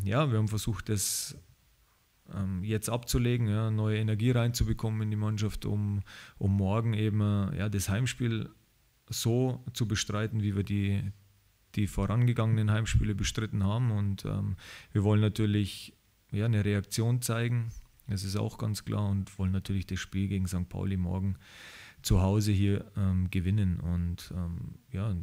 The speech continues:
da haben wir drüber gesprochen, wir haben einen Plan, wie wir spielen wollen, das wollen wir umsetzen und es ist einfach wichtig, dass wir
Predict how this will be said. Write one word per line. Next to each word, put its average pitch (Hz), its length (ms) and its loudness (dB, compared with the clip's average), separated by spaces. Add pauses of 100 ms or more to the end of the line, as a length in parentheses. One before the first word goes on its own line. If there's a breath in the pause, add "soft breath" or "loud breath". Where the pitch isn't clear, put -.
(140)
da 92 120 -2
haben 95 100 0
wir 95 100 2
drüber 98 240 0
gesprochen, 117 540 0
wir 113 60 0
haben 98 340 0
einen 98 80 0
Plan, 107 320 0
wie 104 100 0
wir 101 100 0
spielen 127 380 0
wollen, 107 280 2
das - 360 -4
wollen 104 240 -2
wir 107 80 0
umsetzen 117 500 0
und 98 100 0
es 98 100 0
ist 98 80 -2
einfach 95 280 -2
wichtig, - 280 -6
dass 101 240 -6
wir 98 180 -2